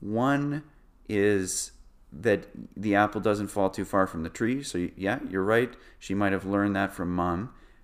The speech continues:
And then point number two is that, um, if someone is healthy and expresses their needs verbally, like, um, uh, Dodd,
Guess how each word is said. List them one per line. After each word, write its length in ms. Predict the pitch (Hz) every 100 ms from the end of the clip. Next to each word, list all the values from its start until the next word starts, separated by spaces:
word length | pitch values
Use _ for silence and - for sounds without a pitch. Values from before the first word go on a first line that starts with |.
| -
And 160 | 110
then 160 | 104 104
point 280 | - 127 117
number 220 | 110 98
two 460 | 95 - 104 98 92
is 220 | - 95
that, 280 | 95 92 87 - - _ - _
um, 480 | 95 90 87 85 82 - - -
if 180 | 117
someone 380 | - 156 165 156
is 140 | 127 -
healthy 720 | 117 117 - - 113 110 - - -
and 120 | - 98
expresses 480 | - - 113 110 107
their 120 | 104
needs 300 | 104 101 98
verbally, 680 | 87 101 95 95 95 92 95
like, 280 | 87 87 - - - - - -
um, 380 | 87 90 80 - - - - - -
uh, 260 | - 117 - - - -
Dodd, 520 | 107 117 113 113 110